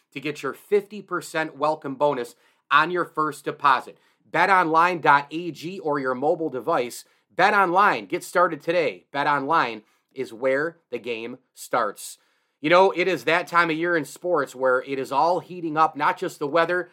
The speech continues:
but the events. We're coming off the N F L draft. We have M L B. We've got the N H L and N B A playoffs. How about horse racing's Triple Crown and the P G A Championship, just to name some of the major sporting events we'll see in the next few months and have seen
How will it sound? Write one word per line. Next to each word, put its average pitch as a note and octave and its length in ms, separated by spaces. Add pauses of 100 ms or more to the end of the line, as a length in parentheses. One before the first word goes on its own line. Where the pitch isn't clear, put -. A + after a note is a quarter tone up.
(220)
but C#3 160
the D3 140
events. B2+ 420
We're A#2+ 100
coming D3 180
off C#3+ 160
the C#3+ 120
N C#3+ 80
F B2+ 120
L A2+ 140
draft. D#3+ 380
We C3+ 80
have B2 200
M C#3+ 160
L B2+ 180
B. E3 260
We've C#3 240
got B2+ 180
the B2 160
N D3+ 140
H D3 200
L C#3 200
and A#2+ 180
N C#3+ 140
B C3 160
A A#2 80
playoffs. E3 480
How F3 80
about F3+ 220
horse D#3+ 300
racing's D#3 400
Triple C#3+ 300
Crown C#3 420
and F3 380 (340)
the B2 80
P F3+ 220
G D#3 220
A C#3+ 40
Championship, E3+ 680
just F#3+ 320
to F#3+ 80
name D#3 300 (280)
some D3+ 200
of D3 40
the C#3 60
major D#3 320
sporting E3+ 400
events C3 240
we'll D3+ 220
see A#2+ 340 (240)
in C3+ 100
the C3+ 60
next C3+ 280
few C#3+ 180
months C3 260
and C3 140
have F3 260
seen B2 280